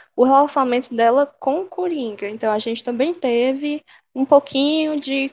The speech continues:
como era o Coringa. E também o porquê dela ser um personagem tido como vilão,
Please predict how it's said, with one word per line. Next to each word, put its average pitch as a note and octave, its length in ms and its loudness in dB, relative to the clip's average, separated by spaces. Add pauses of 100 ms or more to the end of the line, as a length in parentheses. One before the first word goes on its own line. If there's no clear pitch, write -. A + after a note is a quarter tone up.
como C#4 400 2
era B3+ 340 4
o B3+ 60 0
Coringa. G3 680 -2 (880)
E G#3+ 120 -14
também A3+ 760 0
o A3 100 -8
porquê A#3 500 2
dela A3+ 760 8
ser - 240 2
um A3+ 80 2
personagem G#3+ 1040 0 (300)
tido A3 360 -6
como G3+ 520 -2
vilão, G3 920 0